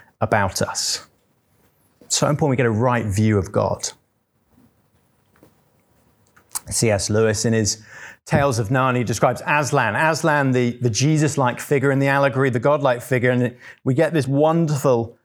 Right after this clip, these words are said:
account as Mister Beaver, this talking beavers, uh, speaks to Susan. Mister Beaver says this, he says, "Aslan is a lion,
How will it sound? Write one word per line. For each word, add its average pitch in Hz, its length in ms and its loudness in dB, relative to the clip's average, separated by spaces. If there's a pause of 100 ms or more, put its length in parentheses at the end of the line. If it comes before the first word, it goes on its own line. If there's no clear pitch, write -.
account 135 460 0
as 120 100 0
Mister 147 280 0
Beaver, 147 760 0
this 123 120 0
talking 120 400 0
beavers, 123 540 0 (400)
uh, 110 220 2
speaks 127 300 0
to 110 80 -2
Susan. 123 760 0 (1120)
Mister 131 180 0
Beaver 131 220 2
says 113 240 2
this, 117 180 0
he 127 60 2
says, 123 160 0
"Aslan 170 400 2
is 123 80 2
a 117 80 2
lion, 117 680 0